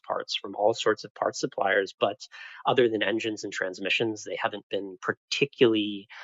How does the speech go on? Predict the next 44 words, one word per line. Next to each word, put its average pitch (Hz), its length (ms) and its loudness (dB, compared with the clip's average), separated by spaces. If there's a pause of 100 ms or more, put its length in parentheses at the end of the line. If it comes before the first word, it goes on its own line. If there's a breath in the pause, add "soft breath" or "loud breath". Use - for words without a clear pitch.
(220 loud breath)
proactive 107 640 2 (120)
in 98 300 -2 (160)
actually - 220 -2
producing 98 720 -2 (120)
components 104 520 -2
themselves. 131 640 -6
They 107 180 -2
outsource - 480 -2
that, 90 220 0 (200)
uh, 92 240 2
to 117 120 2
their 95 100 2
suppliers. - 800 0
But 113 160 4 (640 loud breath)
when 120 400 6
it - 100 -4
comes 127 240 -2
to 107 60 -10
the 113 80 0
E 107 180 -4
V 117 120 -6
supply 101 400 -4
chain, 101 240 -2
a 101 60 -4
lot 104 320 2
of 110 80 -8
automakers 101 640 -2
are 95 160 -2
looking 104 380 -4 (400 loud breath)
to 139 60 4
sort 113 220 6
of - 140 -4
bring 113 180 -2
more 110 300 -2
of 110 140 -6
that 101 220 2
in-house. 101 680 -6
And, 101 120 4
you 101 60 0
know, 98 100 -4
you're 98 140 -6
seeing 92 280 -6
partnerships, - 800 -2
uh, 95 220 0